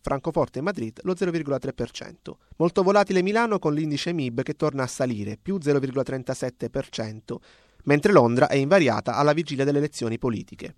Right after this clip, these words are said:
Aumentano i film, ma diminuisce il pubblico. È questo il dato preoccupante che emerge dalle ricerche effettuate da Anica, Associazione degli Esercenti. Fra le cause, il numero sempre minore di sale e la scarsa programmazione di film italiani in T V.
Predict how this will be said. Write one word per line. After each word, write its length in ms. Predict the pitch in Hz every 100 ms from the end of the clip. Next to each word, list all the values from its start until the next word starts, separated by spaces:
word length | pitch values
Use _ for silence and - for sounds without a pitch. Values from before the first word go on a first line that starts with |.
| -
Aumentano 520 | 185 233 247 196 170
i 60 | 208
film, 360 | - 123 113 131
ma 140 | - 214
diminuisce 580 | 214 208 196 165 -
il 140 | 151 143
pubblico. 580 | 120 170 123 120 110 - _
È 140 | - 139
questo 440 | 190 160 - -
il 120 | 110
dato 320 | 120 143 123
preoccupante 840 | 110 123 131 113 120 107 95 147 -
che 80 | 214
emerge 400 | 214 196 165 156
dalle 220 | 143 135
ricerche 460 | 143 - 156 110 113
effettuate 600 | - - - 175 147 147
da 260 | 139 123
Anica, 400 | 113 110 110 113 -
Associazione 800 | - 123 147 196 196 - 113 110
degli 140 | 120
Esercenti. 760 | 120 117 120 - 107 120 - - _ _ _
Fra 200 | - 123
le 120 | 117
cause, 540 | 170 160 165 160 170 -
il 220 | 156 151
numero 340 | 160 196 165 139
sempre 360 | 165 156 147
minore 420 | 156 202 127 117
di 120 | 120 139
sale 420 | - 110 107 113
e 120 | -
la 100 | 160
scarsa 480 | 165 - 147 - 110
programmazione 840 | - 165 131 131 196 - - 110 131
di 100 | 175
film 220 | 175 160
italiani 400 | 156 151 139 131
in 100 | 123
T 160 | 131
V. 160 | 107 101